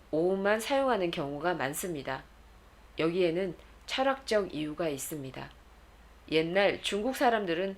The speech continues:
하늘에는 오성, 지상에는 오행, 인간에게는 오상이 있다고 생각했습니다. 오성은 금성,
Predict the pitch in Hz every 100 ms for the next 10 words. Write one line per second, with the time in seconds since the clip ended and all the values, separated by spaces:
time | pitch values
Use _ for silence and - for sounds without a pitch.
0 | - - - 285 285 269 233 226 233 -
1 | 143 156 170 143 147 - - - - -
2 | - - - 170 196 180 170 208 - -
3 | 160 175 180 139 139 - - - - -
4 | - - 165 170 196 196 175 175 196 -
5 | 143 151 175 247 240 202 - 143 131 127
6 | 123 240 226 233 156 - 131 139 139 -
7 | - - - - - - - 160 190 185
8 | 214 123 - - - - - - 185 185
9 | 196 202